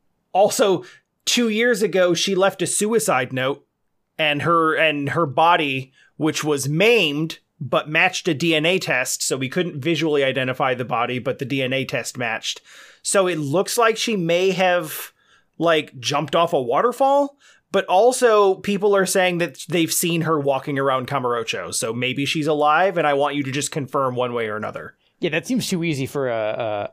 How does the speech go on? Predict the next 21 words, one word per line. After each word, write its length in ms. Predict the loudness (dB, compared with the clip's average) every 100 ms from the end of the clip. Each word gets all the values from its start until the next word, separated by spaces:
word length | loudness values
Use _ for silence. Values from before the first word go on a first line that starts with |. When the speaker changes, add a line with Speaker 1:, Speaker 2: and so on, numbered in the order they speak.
| -8
Speaker 2:
a 40 |
R 120 | -8
G 160 | -6 -8
G 120 | -10
G 200 | -10 -10
Studios 760 | -10 -10 -8 -6 -6 -6 -8 -10 _ _ _ _ _
storyline. 680 | -10 -8 -8 -8 -8 -10 -12 _ _ _ _ -18 -18 -18 -20 -20 _ _
Speaker 1:
Yeah, 280 | 2 2 4
well, 260 | 4 4 4
I 80 | 2
mean, 200 | 2 0
it 160 | 0
takes 280 | 2 0 0
some 180 | -2 -2
twists, 580 | 0 2 2 -2 -4 -6
<laughs> 40 | 0
and 160 | 4
I 140 | 4 4
would 180 | 2
say, 360 | 2 4 4 4
like, 320 | 4 2 0